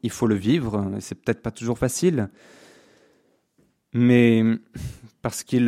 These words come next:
nécessite du temps, des efforts, de la patience et de l'engagement. Mais le pardon est possible si on découvre que le bien est toujours plus originaire et plus fort que le mal,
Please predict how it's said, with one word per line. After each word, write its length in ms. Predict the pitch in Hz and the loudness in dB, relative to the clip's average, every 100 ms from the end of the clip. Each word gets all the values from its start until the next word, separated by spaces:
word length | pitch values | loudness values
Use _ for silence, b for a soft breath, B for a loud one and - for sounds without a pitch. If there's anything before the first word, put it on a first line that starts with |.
| 113 | 4
nécessite 580 | 113 123 - 123 151 | 4 2 0 0 -2
du 220 | 123 151 156 | 0 0 4
temps, 280 | 160 175 | 6 8
des 220 | 151 123 127 | 8 6 4
efforts, 420 | 123 139 170 135 | 4 6 6 4
de 100 | 123 | 2
la 120 | 120 | 2
patience 680 | - 120 - 143 170 156 - - | 0 -4 -2 0 0 -2 -4 0
et 80 | |
de 100 | 127 | 2
l'engagement. 680 | 131 123 113 104 110 101 113 - _ _ b b b b b b | 4 4 2 0 -2 -4 -6 -12 _ _ b b b b b b
Mais 140 | 117 123 | 2 4
le 120 | 135 | 4
pardon 480 | - 156 147 147 190 | 2 0 2 4 4
est 60 | |
possible 600 | 151 170 151 - 196 160 131 | 4 2 0 0 -2 0 -2
si 180 | - | 2
on 80 | 151 | 2
découvre 480 | 135 160 190 185 151 | 4 4 2 2 0
que 140 | - | 2
le 120 | 147 143 | 4 4
bien 220 | 120 170 | 4 2
est 220 | 139 - | 2 -2
toujours 360 | 185 170 170 - | -2 2 2 2
plus 380 | 180 180 - - | 2 2 0 -2
originaire 600 | 147 147 147 156 147 151 | 2 4 2 2 2 2
et 60 | 135 | 0
plus 260 | - 156 | 2 2
fort 600 | 147 - 175 180 135 - - | 2 2 6 6 4 -10 -2
que 100 | 127 | 0
le 120 | 113 | 2
mal, 400 | 107 113 101 | 2 0 -2